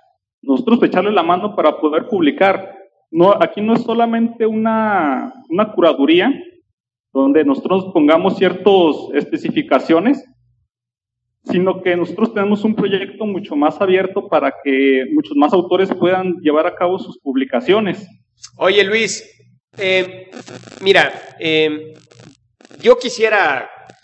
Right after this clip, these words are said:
Speaker 2: pues, darte mi opinión al respecto. Esto ya lo he mencionado en varios,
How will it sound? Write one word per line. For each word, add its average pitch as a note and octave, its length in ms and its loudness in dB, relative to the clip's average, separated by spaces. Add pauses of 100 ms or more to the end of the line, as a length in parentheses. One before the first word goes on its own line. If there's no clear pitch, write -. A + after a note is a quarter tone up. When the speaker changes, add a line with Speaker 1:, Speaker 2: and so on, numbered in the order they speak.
(340)
Speaker 2:
pues, C3 220 -8
darte D3+ 600 0
mi C3 100 -4
opinión B2+ 360 -2
al C#3+ 160 0
respecto. C3 640 -6
Esto D3 280 -2
ya C#3+ 160 0
lo C#3+ 100 -2
he C#3+ 40 -4
mencionado C3+ 580 -4
en A2 300 -8
varios, B2 760 -4